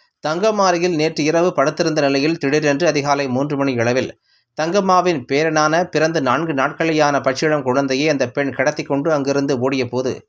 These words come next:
தங்கம்மா கூச்சலிட்ட நிலையில் அருகிலிருந்த பொதுமக்கள் மற்றும் மருத்துவமனை துப்புரவு பணியாளர்கள் உதவியுடன் அந்த பெண்ணை பிடித்து அவரிடமிருந்த க-, குழந்தையை கைப்பற்றிய நிலையில் தொடர்ந்து அந்த பெண்ணிற்கு பொதுமக்கள் சேர்ந்து தர்ம அடி கொடுத்து காவல்துறையினருக்கு தகவல் தெரிவித்த நிலையில்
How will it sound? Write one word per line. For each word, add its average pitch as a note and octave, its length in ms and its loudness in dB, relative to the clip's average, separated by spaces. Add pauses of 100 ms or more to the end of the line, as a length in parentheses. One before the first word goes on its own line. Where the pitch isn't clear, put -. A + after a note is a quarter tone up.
(420)
தங்கம்மா E3+ 400 0
கூச்சலிட்ட F3 540 0
நிலையில் D#3 360 0
அருகிலிருந்த E3 520 0
பொதுமக்கள் D3+ 460 0
மற்றும் D3 300 -2
மருத்துவமனை D3+ 600 0
துப்புரவு D3 400 -2
பணியாளர்கள் C3+ 540 0
உதவியுடன் B2+ 520 0
அந்த C#3+ 180 -4
பெண்ணை C#3+ 300 -2
பிடித்து A#2+ 360 -4 (520)
அவரிடமிருந்த F#3+ 640 2
க-, E3 180 -4
குழந்தையை F3+ 500 0
கைப்பற்றிய D3 440 -2
நிலையில் B2+ 380 -2 (420)
தொடர்ந்து D3+ 300 0
அந்த E3+ 200 2
பெண்ணிற்கு E3 460 0
பொதுமக்கள் D#3+ 520 0
சேர்ந்து D#3 460 0
தர்ம D3+ 300 2
அடி D#3 100 0
கொடுத்து C3+ 360 -2
காவல்துறையினருக்கு D3 1000 0
தகவல் D#3+ 340 0
தெரிவித்த C3+ 360 -2
நிலையில் A#2 380 -2